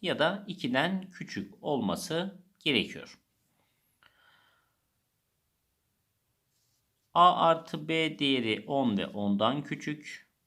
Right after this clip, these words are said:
Burada A eksi B değeri altı ve altıdan küçük olarak karşımıza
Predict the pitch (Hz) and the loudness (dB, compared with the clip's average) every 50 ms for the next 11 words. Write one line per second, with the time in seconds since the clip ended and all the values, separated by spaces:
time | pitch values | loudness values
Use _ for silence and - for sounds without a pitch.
0 | _ _ - 160 156 156 156 156 156 156 156 - - - - 156 156 156 156 - | _ _ -8 -4 -4 -2 0 2 2 4 2 2 -2 -4 -2 0 0 2 0 0
1 | - 135 123 - - - - - - 104 90 87 - 120 127 139 143 139 143 147 | -2 -4 -6 -6 -8 -10 -10 -6 -6 -6 -6 -4 -2 -2 0 0 -2 -2 -4 -4
2 | 143 143 139 139 143 143 143 - - - _ - 143 143 143 139 139 135 139 - | -2 -2 -2 -2 -4 -4 -4 -6 -10 -14 _ -2 0 0 0 0 -2 -4 -10 -12
3 | - - 156 156 151 - - - 117 95 - - - 139 135 123 113 - 113 98 | -10 -8 -8 -8 -8 -10 -8 -6 -4 -4 -4 -2 0 2 2 2 0 -2 -6 -4
4 | 101 110 131 147 156 151 - - 147 - - 151 - 123 101 90 90 87 - - | -2 -2 -2 -2 -4 -8 -10 -14 -14 -10 -10 -6 -4 -2 -2 -2 -2 -4 -6 -10
5 | - - - 151 139 120 - - 110 95 87 85 101 113 123 147 175 196 190 - | -8 -4 -2 0 0 0 -2 -4 -6 -6 -6 -4 0 0 0 0 0 -4 -10 -12
6 | - | -16